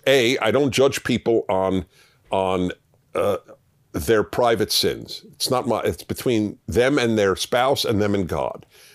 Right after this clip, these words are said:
I, I am not so holy that I could go around judging, and I am faithful, but I, but I, I don't go around, ju-, "Oh, this guy was unfaithful. I, I, he's dismissed in my eyes."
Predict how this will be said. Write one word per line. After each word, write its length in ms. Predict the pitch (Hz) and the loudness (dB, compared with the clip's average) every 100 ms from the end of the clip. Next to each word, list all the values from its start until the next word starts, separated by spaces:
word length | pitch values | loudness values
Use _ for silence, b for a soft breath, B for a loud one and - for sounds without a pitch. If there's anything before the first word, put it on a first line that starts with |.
| b - | b -4
I, 160 | 95 101 | -2 0
I 180 | 107 | 2
am 160 | 131 113 | 2 2
not 200 | 117 120 | 0 0
so 220 | - 117 | 2 2
holy 520 | 82 113 104 92 87 - B B | 2 0 2 -2 -8 -14 B B
that 220 | 117 104 | -2 -2
I 160 | 98 101 | 0 -2
could 220 | - 107 | -2 -4
go 220 | 104 113 | 2 2
around 380 | 107 98 95 92 | 2 2 0 0
judging, 360 | 107 98 95 90 | 0 0 0 -2
and 100 | 101 | 0
I 140 | 110 | 0
am 240 | 131 139 170 | 2 0 -2
faithful, 540 | - 80 - - - | -2 -4 -4 -10 -6
but 140 | 90 85 | -4 0
I, 180 | 90 | -2
but 180 | 76 95 | 0 0
I, 340 | 92 104 107 - B B B | 2 2 0 -4 B B B
I 140 | - 117 | 0 2
don't 220 | 151 113 | 2 2
go 240 | 135 123 | 4 6
around, 340 | 117 110 107 98 | 6 4 2 2
ju-, 80 | 104 | 4
"Oh, 280 | 120 139 82 | 4 4 2
this 180 | 104 | -2
guy 240 | - 110 98 | 0 0 2
was 180 | 90 85 | 0 0
unfaithful. 720 | 82 - 110 139 - 92 78 | -2 0 0 0 0 0 2
I, 100 | 85 73 | 0 0
I, 180 | 76 76 | -2 -2
he's 240 | 101 82 | -4 -4
dismissed 460 | 90 - 104 107 107 | -4 -2 -2 -2 -2
in 100 | 87 | -2
my 240 | 76 65 | -2 -2
eyes." 380 | 62 50 - | -4 -6 -10